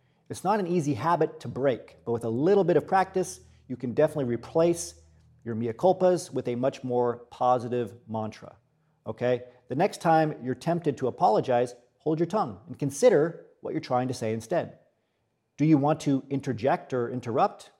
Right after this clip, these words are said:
Have you been waiting for your turn to speak and don't particularly relish the idea of interrupting? "I'm sorry to bother you," or, "I'm sorry, but I forgot to mention X, Y, Z," puts the other person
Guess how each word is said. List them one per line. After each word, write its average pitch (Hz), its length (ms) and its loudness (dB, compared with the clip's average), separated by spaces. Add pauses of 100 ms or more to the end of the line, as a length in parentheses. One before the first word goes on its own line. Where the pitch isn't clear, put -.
(120)
Have 123 120 2
you 123 40 0
been 123 180 2
waiting 147 380 2
for 135 140 -4
your 127 100 0
turn 143 280 -6
to 113 60 -6
speak - 560 -4 (440)
and 123 120 -6
don't 147 240 2
particularly 147 680 0
relish 135 400 2
the 135 100 2
idea 127 300 2
of 117 60 -2
interrupting? 165 580 -2 (640)
"I'm 131 100 -4
sorry 160 220 4
to 139 80 4
bother 196 340 4
you," 151 300 6
or, 135 160 2
"I'm 127 100 -2
sorry, 160 340 4
but 135 120 2
I 127 80 2
forgot 135 260 0
to 135 80 -8
mention 131 260 -6
X, 123 160 -6
Y, 127 140 2
Z," 180 220 -2
puts 170 320 -4
the 143 180 -2
other 135 160 0
person 160 460 -4